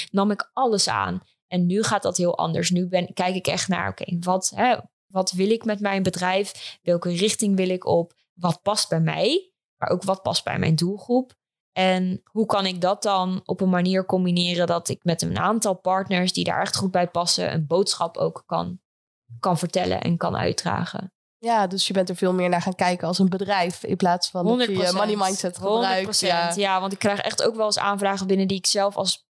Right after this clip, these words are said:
Speaker 1: privépersoon heel leuk vind, maar waarvan ik denk, "Ja, moet ik dit nou op mijn, ja, mijn zakelijk visitekaartje gaan delen?" En dat,
Speaker 2: Ja.
Speaker 1: dat doe ik dan niet. Maar ook omdat ik er dan op dat moment bijvoorbeeld heel veel aan heb, maar mijn volgers hebben daar eigenlijk niet zoveel aan.
Speaker 2: Ja,
Speaker 1: Dan
Speaker 2: of
Speaker 1: doe ik het
Speaker 2: andersom.
Speaker 1: niet.
Speaker 2: Ik heb ook wel eens een opdracht dat ik denk,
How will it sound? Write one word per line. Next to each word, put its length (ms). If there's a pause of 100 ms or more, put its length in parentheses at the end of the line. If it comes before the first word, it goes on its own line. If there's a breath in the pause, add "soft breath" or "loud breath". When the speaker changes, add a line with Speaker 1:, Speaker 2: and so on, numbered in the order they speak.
Speaker 1:
privépersoon 720
heel 340
leuk 240
vind, 400 (220 loud breath)
maar 120
waarvan 260
ik 100
denk, 180
"Ja, 200
moet 180
ik 80
dit 160
nou 340 (160)
op 220
mijn, 420 (260)
ja, 300
mijn 200
zakelijk 380
visitekaartje 640
gaan 180
delen?" 320
En 80
dat, 100
Speaker 2:
Ja. 180
Speaker 1:
dat 100
doe 160
ik 100
dan 140
niet. 180
Maar 160
ook 140
omdat 400
ik 140
er 60
dan 160
op 100
dat 140
moment 180
bijvoorbeeld 320
heel 160
veel 140
aan 80
heb, 160
maar 140
mijn 180
volgers 340
hebben 220
daar 220
eigenlijk 380
niet 200
zoveel 420
aan. 160
Speaker 2:
Ja, 80
Speaker 1:
Dan 80
Speaker 2:
of 60
Speaker 1:
doe 120
ik 80
het 120
Speaker 2:
andersom. 300
Speaker 1:
niet. 140
Speaker 2:
Ik 140
heb 160
ook 100
wel 100
eens 100
een 60
opdracht 420
dat 120
ik 120
denk, 380